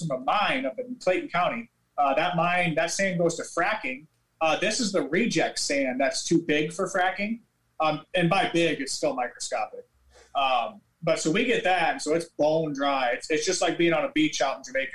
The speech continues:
It's that white beach sand is what it looks like. Um, and cows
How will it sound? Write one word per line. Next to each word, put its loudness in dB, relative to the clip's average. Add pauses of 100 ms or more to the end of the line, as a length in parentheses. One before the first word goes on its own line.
It's -6
that 0
white 2 (140)
beach 2
sand -6
is -12
what 0
it -6
looks -6
like. -6 (540)
Um, 2 (160)
and -2
cows 2